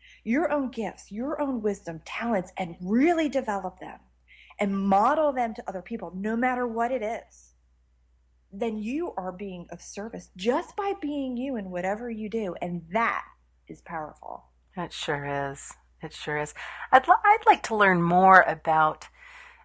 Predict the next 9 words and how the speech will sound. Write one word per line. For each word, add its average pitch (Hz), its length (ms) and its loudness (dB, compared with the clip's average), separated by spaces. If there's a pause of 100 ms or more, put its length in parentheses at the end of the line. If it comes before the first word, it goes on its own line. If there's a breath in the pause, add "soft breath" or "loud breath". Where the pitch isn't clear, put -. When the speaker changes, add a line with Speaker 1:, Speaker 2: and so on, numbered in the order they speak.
(120 loud breath)
Speaker 2:
your 196 160 0
inspiration 175 920 0
for 151 760 2
the 156 260 0
shifting 175 500 0
into 156 200 0
higher 160 360 4
consciousness 160 680 2
discourses. - 840 -4